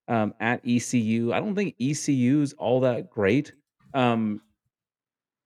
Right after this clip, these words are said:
Marshall is two and oh against the spread so far. They've got just an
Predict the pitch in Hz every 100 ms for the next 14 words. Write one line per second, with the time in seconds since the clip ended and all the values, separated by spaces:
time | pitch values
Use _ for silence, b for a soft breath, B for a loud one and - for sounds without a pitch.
0 | _ _ _ _ _ _ _ _ _ _
1 | _ _ _ _ 123 139 143 170 160 139
2 | 139 139 131 - - 160 151 151 143 139
3 | 131 - 139 135 - 131 - 135 135 131
4 | 123 127 - 147 139 135 107